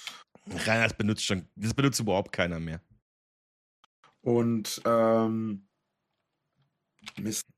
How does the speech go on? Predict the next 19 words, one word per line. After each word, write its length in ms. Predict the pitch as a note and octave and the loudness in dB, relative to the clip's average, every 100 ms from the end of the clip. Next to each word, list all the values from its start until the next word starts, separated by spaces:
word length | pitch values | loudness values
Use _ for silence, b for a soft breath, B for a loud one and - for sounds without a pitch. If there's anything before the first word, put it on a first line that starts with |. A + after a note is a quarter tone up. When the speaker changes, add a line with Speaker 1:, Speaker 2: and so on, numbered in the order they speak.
| _ | _
Speaker 1:
Und 220 | F3 F#3+ | 2 4
er 100 | D3+ | 6
ist 80 | C3 | 4
wieder 160 | B2 A2 | 4 4
raus, 260 | G2+ G2 | 4 2
Ram 160 | A2+ C3+ | 4 4
ist 80 | A#2 | 4
abgestürzt. 600 | G#2+ G2+ - G2+ - - - _ _ _ _ _ _ _ _ _ - B B B B B B b b b b b b _ - | 0 -2 -4 -4 -6 -14 -20 _ _ _ _ _ _ _ _ _ -16 B B B B B B b b b b b b _ -2
Speaker 2:
„Traut 240 | B2+ C3 | 2 4
euch, 180 | A2 A#2+ | 4 2
kommt 260 | C3+ B2+ | 2 0
zu 120 | - B2 | 2 2
mir.“ 300 | A#2 A#2 G#2 | 4 4 4
Und 120 | A2 | 2
am 100 | A2+ | 2
Ende 280 | C3 C#3 B2 | 4 4 4
war's 220 | B2+ B2+ | 2 2
dann 200 | B2 A#2+ | 0 2
so, 340 | - A#2+ B2 | 2 2 2